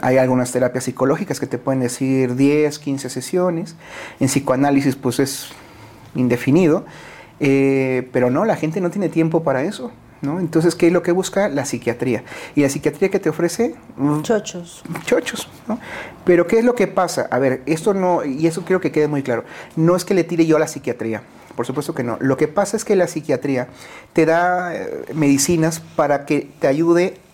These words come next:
Speaker 1: a controlar en ese momento la crisis. Pero lo chocho, la medicina, no te va a curar.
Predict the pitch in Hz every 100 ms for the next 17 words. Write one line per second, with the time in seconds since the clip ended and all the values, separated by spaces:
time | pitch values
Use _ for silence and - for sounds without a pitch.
0 | _ 135 - 139 139 147 170 175 170 170
1 | 143 139 147 117 - 110 - - - _
2 | _ _ _ - - - - - 143 135
3 | 135 139 - - 139 135 135 185 180 131
4 | 117 117 120 185 170 190 - - - -
5 | 143 143 156 160 165 131 - 147 160